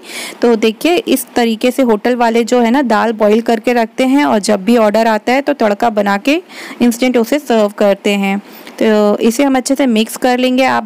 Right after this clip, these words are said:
देख सकते हैं कि दाल हमारी काफ़ी thick है, तो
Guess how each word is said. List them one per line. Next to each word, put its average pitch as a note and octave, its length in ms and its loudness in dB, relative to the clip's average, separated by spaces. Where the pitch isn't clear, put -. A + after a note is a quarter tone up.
देख A#3+ 200 2
सकते C4+ 360 -4
हैं C#4 120 0
कि C4+ 100 0
दाल G#3 360 0
हमारी B3+ 360 0
काफ़ी C4 380 0
thick A#3 340 -6
है, G3 260 -2
तो C4 240 4